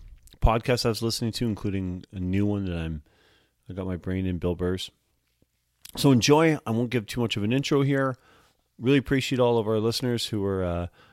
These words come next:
who are tuning in. Tuning in. This is podcasting. It's not the radio. Ha.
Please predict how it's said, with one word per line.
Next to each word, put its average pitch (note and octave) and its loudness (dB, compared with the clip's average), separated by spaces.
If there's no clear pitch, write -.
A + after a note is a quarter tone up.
who G#2+ -8
are G2+ -2
tuning C3 2
in. B2 2
Tuning D#2 -8
in. D#2+ -6
This C#3 -6
is F#2+ -8
podcasting. G2 -4
It's D#2 -8
not A2 -6
the D2+ -12
radio. D#2+ -6
Ha. A2+ -10